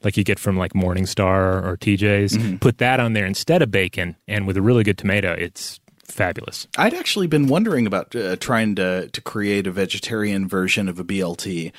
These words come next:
Speaker 2: and some of the ideas I came across for the bacon substitute were, like, um, uh, sort of dried out charred strips of eggplant or smoked strips of
Speaker 1: Mm.
Speaker 2: eggplant,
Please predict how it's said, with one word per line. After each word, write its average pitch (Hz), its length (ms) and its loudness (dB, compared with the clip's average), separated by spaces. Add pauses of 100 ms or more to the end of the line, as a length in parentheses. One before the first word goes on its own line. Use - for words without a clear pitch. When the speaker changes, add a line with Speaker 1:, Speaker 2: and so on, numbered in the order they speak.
(260)
Speaker 2:
and 107 140 0
some 190 160 4
of 226 60 4
the 170 100 4
ideas 110 360 4
I 104 60 0
came 113 220 -2
across 101 400 -2
for - 160 -4
the 95 80 -6
bacon 113 360 0
substitute 101 680 -2
were, 101 180 -2
like, 95 360 -2
um, 87 360 -8 (420)
uh, 95 180 0
sort 107 220 -2
of 92 280 -4
dried 117 320 4
out 117 220 2
charred 101 420 0
strips - 440 -2
of 90 160 -8
eggplant 139 680 0
or 98 80 -2
smoked 110 440 0
strips - 420 -2
of - 80 -2
Speaker 1:
Mm. 131 120 -2
Speaker 2:
eggplant, 123 640 0